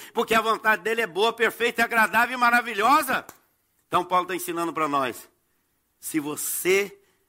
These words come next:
em algum momento achar que está satisfeito, Paulo tá dizendo pra você: eu não tô. Eu não tô. Aliás, Paulo diz assim, "O bem que eu quero fazer, <laughs> mas o mal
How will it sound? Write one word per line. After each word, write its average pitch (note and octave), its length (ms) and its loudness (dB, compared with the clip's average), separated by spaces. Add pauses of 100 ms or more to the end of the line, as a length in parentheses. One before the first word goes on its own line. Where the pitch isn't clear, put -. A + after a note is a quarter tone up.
(160)
em D#3+ 220 -4
algum D3+ 480 -6
momento F3+ 520 -6
achar D#3+ 440 -2
que - 120 -14
está E3+ 360 -4
satisfeito, D#3 680 -6 (300)
Paulo D#3+ 220 -2
tá D#3+ 100 -10
dizendo C#3+ 380 -10
pra C3+ 100 -10
você: B2 460 -10
eu E3+ 160 -2
não A#3+ 120 -10
tô. - 200 -18 (1120)
Eu D3+ 160 -2
não E3+ 140 -4
tô. - 180 -18 (760)
Aliás, D#3+ 320 -2
Paulo D#3+ 220 -4
diz D3 140 -10
assim, C3+ 320 -6 (300)
"O C#3 120 -8
bem E3+ 240 -2
que F#3 80 -8
eu E3+ 80 -6
quero E3 240 -2
fazer, D3+ 580 -4 (760)
<laughs> A2+ 320 -12 (600)
mas C#3 280 -2
o C#3+ 80 -6
mal D3 360 -2